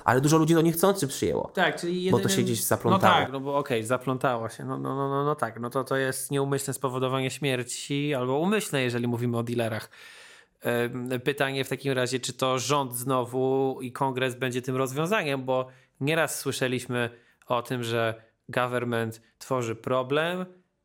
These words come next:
Speaker 2: e, ty masz problem, idziesz do governmentu z, po rozwiązanie. Czy to nie jest błędne koło w takim razie, pytać znowu rząd, który, no, e, dał szeroką wolność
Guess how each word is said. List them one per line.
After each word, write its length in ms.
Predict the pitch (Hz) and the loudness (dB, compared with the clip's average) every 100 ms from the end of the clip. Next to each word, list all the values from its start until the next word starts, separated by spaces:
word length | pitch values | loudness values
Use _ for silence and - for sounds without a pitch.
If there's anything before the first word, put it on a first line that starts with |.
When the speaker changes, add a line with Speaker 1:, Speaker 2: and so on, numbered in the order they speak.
| - | -6
Speaker 2:
e, 640 | 127 120 123 117 117 117 | -2 -2 -2 -2 0 -2
ty 120 | 113 | -2
masz 200 | 139 127 | -2 -2
problem, 520 | - 135 143 156 151 143 | -2 -2 0 0 -2 -2
idziesz 180 | 135 | -4
do 120 | 131 127 | -2 -2
governmentu 680 | 131 123 117 131 127 139 | -2 0 -2 -4 -4 -6
z, 220 | 135 - 123 127 127 - | -6 -10 -8 -8 -10 -2
po 180 | 127 | 0
rozwiązanie. 760 | 127 139 151 175 208 156 123 117 - _ | 2 0 -2 0 2 0 -2 -4 -6 _
Czy 140 | - - | -12 -2
to 80 | 143 | 0
nie 80 | |
jest 120 | 147 127 | 0 0
błędne 340 | 143 135 139 | -2 0 -4
koło 340 | - 170 131 | 0 0 2
w 60 | 120 | -2
takim 280 | - - 120 | -6 -4 -2
razie, 440 | 120 113 117 117 - 110 | 0 0 0 -2 -2 -6
pytać 300 | 123 123 113 | -2 -2 -2
znowu 320 | 123 120 117 | -2 -2 -2
rząd, 380 | 110 120 117 - - - _ _ | -2 -2 -4 -12 -20 -20 _ _
który, 440 | - - 123 123 120 | -18 -4 -2 0 0
no, 380 | 123 123 123 120 _ _ _ _ _ | 0 0 0 -2 _ _ _ _ _
e, 300 | 151 120 117 | -8 -4 -4
dał 420 | 117 120 123 135 135 | -2 0 0 -4 -6
szeroką 460 | - 151 143 135 | -2 0 0 -4
wolność 680 | 120 120 117 113 - - - | 0 0 0 -2 -4 -8 -10